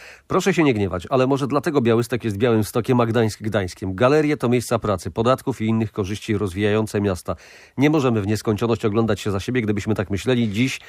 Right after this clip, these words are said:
powinniśmy mieszkać w ziemiankach i szałasach. Dajmy się rozwijać naszym miastom, na tym polega cywilizacja”. Pozdrawiam, przy pan Adam.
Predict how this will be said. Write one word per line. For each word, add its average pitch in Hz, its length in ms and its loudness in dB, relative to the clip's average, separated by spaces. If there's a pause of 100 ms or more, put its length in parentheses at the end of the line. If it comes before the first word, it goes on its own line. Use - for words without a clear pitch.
(300)
powinniśmy 113 440 2
mieszkać 110 380 2
w 87 60 -4
ziemiankach 120 500 2
i 101 60 -8
szałasach. 101 540 0
Dajmy 131 280 4
się 113 120 -2
rozwijać 107 400 0
naszym 98 240 -2
miastom, 110 380 0
na 101 100 2
tym 117 180 -2
polega 104 420 0
cywilizacja”. 98 580 -6
Pozdrawiam, 104 360 -2
przy - 140 -18
pan 87 120 -10
Adam. 80 220 -12